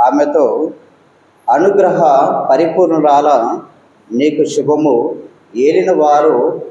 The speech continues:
మీతో ఉన్నారు. దేవుడు ఉన్నారు. ఎవరు ఉన్నారు మరి తల్లికి తోడు అంటే,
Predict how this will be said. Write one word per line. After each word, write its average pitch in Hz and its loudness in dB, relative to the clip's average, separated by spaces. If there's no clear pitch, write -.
మీతో 139 -2
ఉన్నారు. 110 -2
దేవుడు 185 2
ఉన్నారు. 135 0
ఎవరు 165 2
ఉన్నారు 160 2
మరి 143 0
తల్లికి 143 -2
తోడు 127 -2
అంటే, 123 -4